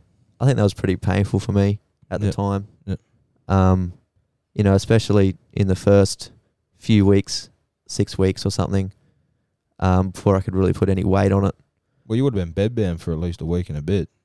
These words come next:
Speaker 1: Yeah.
Speaker 2: easily, like, locked away.
Speaker 1: Exactly, yeah.
Speaker 2: So was that before the parents had left, or you were still, are you still with the parents at that time, or?
Speaker 1: Yeah, yeah, still with mum and dad.
Speaker 2: Yep.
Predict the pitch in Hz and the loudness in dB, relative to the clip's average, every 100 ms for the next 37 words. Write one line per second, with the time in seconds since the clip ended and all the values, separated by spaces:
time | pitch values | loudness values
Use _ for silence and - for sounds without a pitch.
0 | - 101 95 92 80 80 85 85 - _ | -8 -2 0 0 -4 -4 -4 -4 -6 _
1 | _ _ - 92 - 85 90 82 78 _ | _ _ -6 -6 -6 -8 -6 -6 -8 _
2 | - 98 95 98 - 62 98 92 107 98 | -8 -4 0 0 0 0 2 2 0 0
3 | 98 110 92 87 107 110 107 98 _ - | -2 -4 -4 -6 -2 0 0 -2 _ -10
4 | - 107 98 95 98 135 - 87 87 87 | -6 -6 -4 -6 -4 -4 -4 -8 -8 -8
5 | 98 92 87 - - 73 87 85 - 95 | -6 -4 -6 -10 -18 -10 -8 -8 -4 -4
6 | 90 82 101 95 92 92 - 104 107 120 | -4 -8 -8 -8 -8 -10 -8 -6 -6 -6
7 | 90 82 80 - _ - 120 98 - 110 | -6 -6 -8 -12 _ 0 2 2 2 2
8 | 98 - 147 110 98 98 101 95 101 90 | 4 6 4 6 4 4 4 4 0 -6